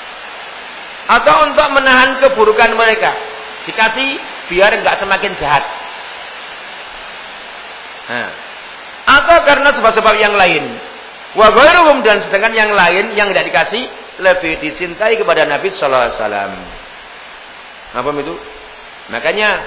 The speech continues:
ya kan? Seperti Raja Salman datang ke Indonesia,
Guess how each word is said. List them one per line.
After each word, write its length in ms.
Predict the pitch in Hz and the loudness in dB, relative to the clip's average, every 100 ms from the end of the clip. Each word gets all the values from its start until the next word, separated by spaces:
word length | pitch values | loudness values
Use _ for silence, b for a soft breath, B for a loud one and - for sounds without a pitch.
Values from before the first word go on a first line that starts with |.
| - - - - - - | -12 -16 -18 -18 -20 -12
ya 80 | 110 | -6
kan? 180 | 135 165 - - - - - - - - 135 | -4 -4 -8 -16 -18 -20 -20 -20 -20 -20 -10
Seperti 400 | 139 147 202 214 | -8 -6 -2 -2
Raja 240 | 165 147 | 0 -2
Salman 920 | 170 160 160 190 202 202 170 131 - 110 | 0 -2 -2 -2 0 0 -4 -12 -14 -12
datang 240 | 147 156 | -10 -8
ke 80 | 147 | -6
Indonesia, 480 | 135 139 135 170 | -6 -6 -4 -2